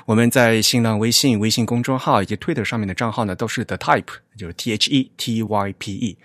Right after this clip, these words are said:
在 Facebook 上面呢，也能通过 Type is Beautiful 找到我们。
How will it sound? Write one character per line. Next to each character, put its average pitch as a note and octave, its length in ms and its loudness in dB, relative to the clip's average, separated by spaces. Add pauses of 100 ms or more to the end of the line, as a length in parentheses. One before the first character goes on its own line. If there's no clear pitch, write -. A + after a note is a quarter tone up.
(240)
在 B2+ 160 2
Facebook A#2+ 520 -2
上 G2 160 -4
面 F#2+ 100 -4
呢， F#2+ 80 -4
也 G2+ 300 -2
能 G2 240 -2
通 D#3 200 -2
过 F#2+ 380 0
Type B2 300 -4
is - 100 -4
Beautiful C#3+ 460 -4
找 D#2+ 120 -12
到 D#2+ 120 -8
我 D#2 120 -12
们。 D#2+ 140 -12